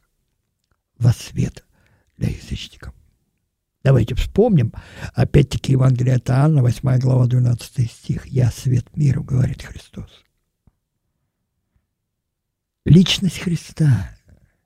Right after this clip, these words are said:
его подвиг, подвиг, в котором все, что говорил и делал наш Спаситель, было угодно Отцу.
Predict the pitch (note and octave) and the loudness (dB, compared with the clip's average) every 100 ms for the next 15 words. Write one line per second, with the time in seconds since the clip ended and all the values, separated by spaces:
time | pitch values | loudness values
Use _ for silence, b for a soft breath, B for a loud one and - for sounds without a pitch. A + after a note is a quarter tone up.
0 | _ _ _ _ _ _ _ _ - C3+ | _ _ _ _ _ _ _ _ 4 6
1 | D#3 D#3 F#3 D#3+ B2+ A2+ - - - _ | 6 2 2 2 2 -2 -4 -14 -20 _
2 | _ _ _ _ _ _ _ _ _ _ | _ _ _ _ _ _ _ _ _ _
3 | F#3+ A#3+ A3 A3 F3+ - G3 G3 A3+ G#3+ | 4 4 4 0 -2 -4 -2 2 4 4
4 | F3 - - - A#3+ A3+ C#3+ - - D#3 | 4 0 -6 2 6 6 6 4 0 2
5 | E3 F3+ G3 G3 A#3 A#3+ A#3 - A3+ A3 | 4 6 6 4 2 2 0 -6 -4 -2
6 | D#3 F3+ A#3+ G#3 F#3 D#3 D3+ F3+ D#3+ - | 0 2 4 6 6 6 4 4 4 2
7 | - - D3 - A3 G#3+ G3 F#3 E3 D3 | -2 2 2 2 -2 -2 0 0 2 0
8 | C#3 A3+ A3+ A3 A3 E3+ G#3 G3 F#3 E3 | 2 2 0 0 -2 0 -2 0 0 0
9 | - - - C#3+ | -2 -12 -8 -6